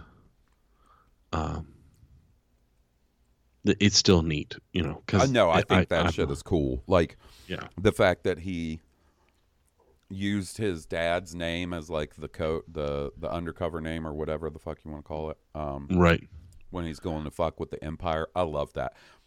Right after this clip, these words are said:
Speaker 1: A nom de plume.
Speaker 2: The fucking clone troopers in that flashback, awesome.
Speaker 1: Yeah.
Speaker 2: Um,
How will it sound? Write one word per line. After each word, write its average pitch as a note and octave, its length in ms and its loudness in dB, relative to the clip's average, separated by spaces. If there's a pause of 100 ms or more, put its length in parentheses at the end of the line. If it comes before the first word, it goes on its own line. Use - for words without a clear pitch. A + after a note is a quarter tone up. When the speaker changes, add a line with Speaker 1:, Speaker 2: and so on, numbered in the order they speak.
(100)
Speaker 1:
A G2+ 80 6
nom F#2 440 8
de F2 100 4
plume. G2 800 2
Speaker 2:
The G2+ 100 2
fucking A2 400 0
clone G2+ 360 2
troopers C#3+ 680 -4 (1300)
in G#2 260 0
that A2 220 -2
flashback, A#2 580 0 (380)
awesome. C#2 480 -2 (1120)
Speaker 1:
Yeah. E2+ 360 -6 (640)
Speaker 2:
Um, D2 460 -6